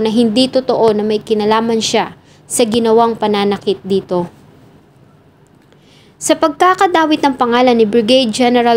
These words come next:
Durante the third at ilan pang mga sundalo sa ilalim ng kanyang pamumuno,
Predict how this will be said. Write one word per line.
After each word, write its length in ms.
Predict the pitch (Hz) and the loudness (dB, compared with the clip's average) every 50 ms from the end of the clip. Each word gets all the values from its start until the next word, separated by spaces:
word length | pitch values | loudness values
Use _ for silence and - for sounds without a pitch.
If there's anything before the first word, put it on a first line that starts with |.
| 233 | 2
Durante 400 | 208 226 220 226 226 240 226 - | 2 2 2 2 0 -2 -4 -4
the 160 | 214 208 220 | -2 0 0
third 400 | 214 220 - 247 226 208 180 - - - _ _ _ _ _ _ _ | -2 -2 -2 -2 -2 -2 -2 -4 -8 -16 _ _ _ _ _ _ _
at 160 | - 226 233 - 240 | -8 -8 -4 -2 -2
ilan 240 | 247 240 233 233 | 0 0 0 -2
pang 240 | 220 - 262 247 247 | -2 -2 -2 -2 -2
mga 240 | 233 226 220 226 220 | -2 -2 -2 -2 -2
sundalo 560 | - - 226 220 208 226 226 233 233 220 196 | 0 0 0 2 2 2 0 2 0 0 -2
sa 160 | 185 - - | -2 -2 0
ilalim 400 | - 196 233 240 233 233 233 226 | 0 2 2 2 0 0 -2 -2
ng 160 | 226 226 208 214 | -2 -4 -4 -2
kanyang 240 | 226 226 220 220 | -2 -2 0 -2
pamumuno, 720 | 220 214 214 208 208 202 196 202 226 254 247 208 185 170 | -2 -4 -4 -2 -2 -2 0 2 2 2 4 4 2 0